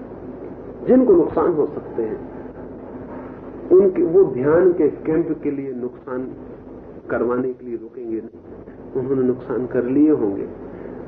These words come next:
ध्यान के कैंप में आने की वो प्रतीक्षा न करेंगे नुकसानों के लिए, वो नुकसान कहीं भी कर लेंगे। उनके नुकसान के लिए बहुत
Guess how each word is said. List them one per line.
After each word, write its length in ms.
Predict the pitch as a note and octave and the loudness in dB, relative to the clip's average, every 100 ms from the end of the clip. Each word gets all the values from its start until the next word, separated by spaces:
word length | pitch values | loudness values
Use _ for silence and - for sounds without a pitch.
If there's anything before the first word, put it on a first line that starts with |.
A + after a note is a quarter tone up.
| - A#2+ | -2 4
ध्यान 320 | D3+ E3 F3 | 6 6 6
के 140 | E3+ - | 4 4
कैंप 300 | D#3 D3+ D#3 | 4 4 6
में 220 | E3+ D3+ D3 | 4 4 4
आने 280 | C#3+ D#3+ E3 | 4 6 6
की 140 | E3+ | 6
वो 120 | E3 D#3 | 6 4
प्रतीक्षा 480 | C#3 C3+ E3 - E3 | 0 0 0 0 2
न 140 | F3 G3 | 4 4
करेंगे 360 | F#3 D3+ C3 | 6 6 6
नुकसानों 480 | A#2+ A2+ - A2 A2 | 6 4 2 2 2
के 140 | G#2 G2+ | 2 -2
लिए, 240 | F#2+ G#2 - - - - - | 0 -2 -2 -12 -14 -14 -6
वो 120 | C#3 C#3+ | 4 6
नुकसान 400 | D3 D#3 E3 E3+ - | 6 2 0 0 0
कहीं 260 | A#2+ C3+ C3 | 0 0 2
भी 140 | D3+ | 2
कर 200 | - G#2+ | 2 -2
लेंगे। 280 | G2 G2+ A2 | 0 0 2
उनके 240 | B2+ C3 | 2 2
नुकसान 420 | C#3+ C3+ - C#3+ D#3+ | 2 0 0 0 0
के 100 | D#3+ | 0
लिए 100 | D3+ | 0
बहुत 240 | D3 F3+ | 0 -2